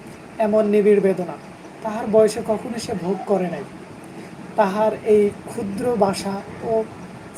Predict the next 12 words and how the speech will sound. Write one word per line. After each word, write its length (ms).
চারিদিকের 520
কুৎসিত 420
কলিকাতা 460
মায়াপুরীর 720
মতো 380
হইয়া 300
উঠিল। 340
যে 160
রাজ্যে 400
অসম্ভব 680
সম্ভব 600
হয়, 280